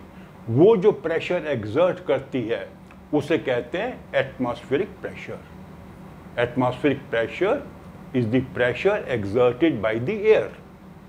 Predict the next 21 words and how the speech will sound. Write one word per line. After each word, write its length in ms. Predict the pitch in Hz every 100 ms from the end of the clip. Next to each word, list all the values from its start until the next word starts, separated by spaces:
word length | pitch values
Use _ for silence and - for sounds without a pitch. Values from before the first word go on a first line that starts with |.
| - - - - - - - - - - - - - - - - - - - - - - - - -
हमारे 420 | 110 107 127 127
धरती 320 | 110 120 139
के 160 | 135 127
चारों 420 | - 120 131 139
ओर 160 | 147 147
करीबन 400 | 135 123 120 110 107 -
सौ 120 | 139
किलोमीटर 600 | 131 131 127 120 117 135
तक 120 | 135 117 95
जो 300 | 120 113 110 - - - - 104
layers 440 | 107 135 151 -
हैं 140 | 131 120
हवा 300 | 110 110 113
की, 340 | - 185 277 - - - - - - - 101
वो 420 | 120 180 160 -
हर 160 | 139 147
चीज़ 260 | - 190
पर 220 | 180 139 101
दबाव 380 | 110 117 156
डालती 440 | 127 110 104 139 123
हैं। 360 | 135 269 -